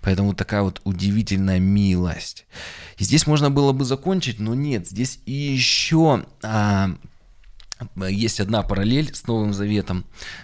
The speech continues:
А, и, а, здесь говорится о том, как Мемфивосфей избежал суда и второй казни. Смотрите, много лет спустя,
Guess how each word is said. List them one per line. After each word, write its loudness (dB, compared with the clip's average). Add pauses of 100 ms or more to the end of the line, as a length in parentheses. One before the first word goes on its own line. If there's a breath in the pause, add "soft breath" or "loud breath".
(100)
А, -4 (140)
и, 2
а, -2
здесь -2
говорится 0
о -4
том, 0
как 0 (600)
Мемфивосфей 2
избежал 0
суда -4 (240)
и -2
второй 2
казни. 0
Смотрите, -2
много 2
лет 2
спустя, -2